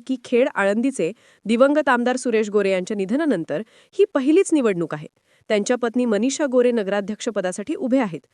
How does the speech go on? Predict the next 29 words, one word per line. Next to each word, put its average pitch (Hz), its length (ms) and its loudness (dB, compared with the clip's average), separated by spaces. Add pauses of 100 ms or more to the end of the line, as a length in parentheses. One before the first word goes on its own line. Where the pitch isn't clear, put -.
(320)
अशा 226 240 0
प्रसंगी 302 500 -2
राजकारण 220 680 0
बाजूला 269 380 0
ठेवून 240 300 0 (300)
दिवंगत 285 440 2
आमदारांना 247 480 0
आदरांजली 214 540 0
म्हणून 220 300 0
आम्ही 226 200 0
त्यांना 180 220 -2
पाठिंबा 160 420 -4
दिलाय, 147 280 -4 (340)
पण 240 140 4
ही 269 140 2
युती 220 340 -2
नाहीये. 160 440 -4 (480)
उद्धव 254 300 4
ठाकरे 311 280 0
आणि 302 140 2
संपर्क 269 420 0
प्रमुख 277 340 2
सचिन 254 340 0
अहिर 240 220 0 (300)
यांनी 240 220 4
स्थानिक 262 340 -2
स्वराज्य 262 340 0
संस्थांच्या 233 500 0
निवडणुकांमध्ये 214 800 2